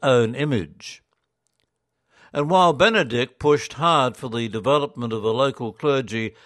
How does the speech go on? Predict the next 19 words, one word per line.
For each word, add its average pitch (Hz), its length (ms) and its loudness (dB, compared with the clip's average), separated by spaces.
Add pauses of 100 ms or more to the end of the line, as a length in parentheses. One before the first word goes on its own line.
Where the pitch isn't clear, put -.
(160)
in - 140 -6
every 127 340 -2
area 135 420 2
where 117 200 -2
the 110 120 -6
church 135 400 -2
had 110 140 -10
been 113 220 -6
planted 123 540 -2 (260)
in 113 200 -2
order 127 320 0
to 113 220 -8
increase 127 540 -6
its 123 180 -10
ability 139 600 0 (240)
to 156 120 -2
listen 131 360 -2
with 113 140 -2
understanding, 123 920 -4